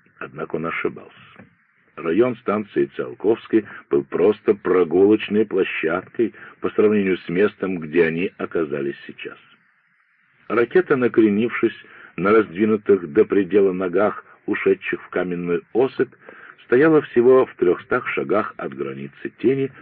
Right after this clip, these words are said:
отбрасываемой главным массивным хребтом Менделеева. Пылающее в черном небе солнечное жерло почти коснулось зубцов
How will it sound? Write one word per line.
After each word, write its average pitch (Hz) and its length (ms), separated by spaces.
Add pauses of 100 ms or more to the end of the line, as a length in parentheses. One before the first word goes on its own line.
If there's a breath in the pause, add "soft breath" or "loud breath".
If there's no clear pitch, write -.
(200 loud breath)
отбрасываемой 107 840
главным 92 600
массивным 78 520
хребтом 71 500 (320)
Менделеева. 65 640 (1900 soft breath)
Пылающее 131 680
в - 60
черном 123 400
небе 117 260
солнечное 107 760
жерло 110 400
почти 101 360
коснулось 101 580
зубцов 95 500